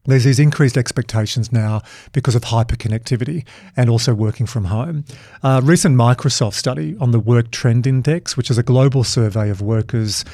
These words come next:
and this, Ange, is across multiple industries, and it was published in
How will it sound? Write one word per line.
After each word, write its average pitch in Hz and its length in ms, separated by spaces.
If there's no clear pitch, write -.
and 123 80
this, 127 160
Ange, 131 220
is 107 100
across 117 300
multiple 123 460
industries, 131 640
and 123 60
it 120 40
was 117 80
published 151 480
in 107 320